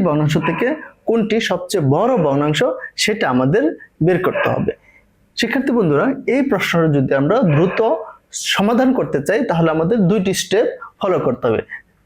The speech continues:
এক নাম্বার স্টেপ, ক এবং খ এই দুটার মধ্যে কে বড়, সেটা বের করতে হবে। দুই নাম্বার স্টেপ, গ এবং ঘ এর মধ্যে কে বড়, সেটা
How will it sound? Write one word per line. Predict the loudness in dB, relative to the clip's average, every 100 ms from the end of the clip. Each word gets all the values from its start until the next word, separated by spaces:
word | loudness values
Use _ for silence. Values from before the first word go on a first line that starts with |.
| _ -20 _
এক | -6 0
নাম্বার | 2 2
স্টেপ, | 2 -2 -2 -8 -14 -4
ক | 0 2 2
এবং | 2 0 -2
খ | -2 0 0 0
এই | 2
দুটার | 2 2 2
মধ্যে | 2 2
কে | 2 0
বড়, | 2 2 0 0
সেটা | 0 2
বের | 2
করতে | 0 -2 0
হবে। | 2 0 -2 -10 -4
দুই | 0 2
নাম্বার | 2 2 2 0
স্টেপ, | 0 -2 -2 -12 -20 _ -4
গ | 0 2 2 2 2
এবং | 2
ঘ | 2 2
এর | 2
মধ্যে | 2 2
কে | 2 2
বড়, | 2 2
সেটা | 0 0